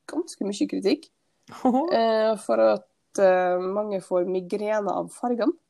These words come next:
Speaker 2: Oi!
Speaker 1: Og det er jo mye større åpenrom mellom ting, og veldig mye hvitt på siden
Speaker 2: Ja.
Speaker 1: nå.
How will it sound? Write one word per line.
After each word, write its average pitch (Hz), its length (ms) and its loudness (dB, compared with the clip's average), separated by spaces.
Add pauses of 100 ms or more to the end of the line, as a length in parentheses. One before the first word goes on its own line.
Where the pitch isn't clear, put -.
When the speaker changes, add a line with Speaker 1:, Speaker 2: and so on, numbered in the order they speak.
(600)
Speaker 2:
Oi! 254 640 6 (180)
Speaker 1:
Og 214 360 2
det - 120 -4
er 202 340 2
jo 175 560 0 (140)
mye 226 420 -4
større 208 300 0
åpenrom 196 680 0
mellom 190 300 6
ting, 208 240 -6
og 208 260 0
veldig 214 260 4
mye 202 240 -6
hvitt - 480 -6 (420)
på 311 80 -10
siden 302 160 2
Speaker 2:
Ja. 214 140 6
Speaker 1:
nå. 294 220 4